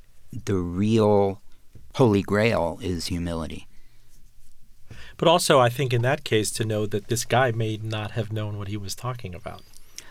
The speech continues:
Speaker 2: which we, we, we kinda get blinded. We become starry-eyed as financial journalists.
Speaker 1: Mm-hmm.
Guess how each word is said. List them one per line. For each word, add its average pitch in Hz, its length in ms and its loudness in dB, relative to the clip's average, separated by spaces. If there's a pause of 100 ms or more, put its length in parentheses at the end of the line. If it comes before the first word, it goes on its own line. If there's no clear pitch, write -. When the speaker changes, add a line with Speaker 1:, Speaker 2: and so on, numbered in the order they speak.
(340)
Speaker 2:
which 147 220 0
we, 165 200 6
we, 165 260 0
we 165 120 0
kinda 214 260 2
get 151 180 2
blinded. 131 460 -2
We 123 80 -2
become 143 300 -2
starry-eyed 127 560 2
as 101 120 -4
financial 113 440 -2
journalists. 92 500 -8 (140)
Speaker 1:
Mm-hmm. 120 220 -4